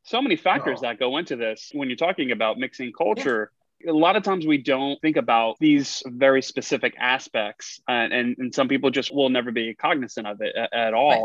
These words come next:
Speaker 1: When you put it together, it's amazing how that affects our, our global economy.
Speaker 3: It, it does. And the thing is, today we're, we're dealing in a situation in this covid environment, and now I guess we're calling it post-covid environment. A lot of people are talking about getting back to the new normal.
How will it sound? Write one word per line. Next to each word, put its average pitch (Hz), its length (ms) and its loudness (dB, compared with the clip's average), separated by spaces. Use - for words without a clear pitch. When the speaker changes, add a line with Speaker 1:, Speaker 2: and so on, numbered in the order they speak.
Speaker 1:
When 131 120 0
you 120 100 2
put 151 100 -2
it 131 120 2
together, 131 420 4
it's 127 260 0
amazing 131 320 -4
how 120 140 -6
that 117 180 -2
affects - 580 -4
our, 117 120 -4
our 120 180 0
global 120 400 0
economy. 110 480 -8
Speaker 3:
It, - 160 -6
it 233 160 0
does. 220 400 2
And 196 380 -4
the 208 80 -6
thing 240 220 -2
is, 240 240 2
today 190 340 0
we're, 185 240 -8
we're 185 160 -8
dealing 208 360 -4
in 180 100 -4
a 170 40 -6
situation 180 840 -4
in 170 360 -8
this 165 140 -10
covid 208 380 2
environment, 175 420 -2
and 170 80 -4
now 165 140 0
I 165 80 0
guess 185 180 -10
we're 165 120 -14
calling 170 280 -4
it - 80 -10
post-covid 208 480 -2
environment. 160 560 -4
A 185 60 -2
lot 233 260 2
of 247 80 -8
people 220 260 -8
are 185 40 -6
talking 190 340 -4
about 170 240 -2
getting 185 240 -4
back 170 280 2
to 185 60 -10
the 175 60 -6
new 170 240 -6
normal. 165 540 -4